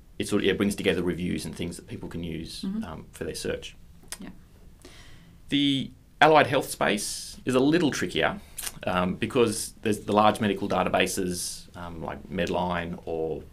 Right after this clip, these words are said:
Speaker 1: um, Nursing and Allied Health have cinal. But for freely available versions, there's the Cochrane Library that I mentioned earlier,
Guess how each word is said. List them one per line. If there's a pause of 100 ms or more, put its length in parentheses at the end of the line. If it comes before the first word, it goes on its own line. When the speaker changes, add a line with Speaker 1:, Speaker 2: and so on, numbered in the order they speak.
(300)
Speaker 1:
um,
Nursing
and
Allied
Health
have
cinal. (880)
But (580)
for
freely
available
versions,
there's
the
Cochrane
Library
that
I
mentioned
earlier,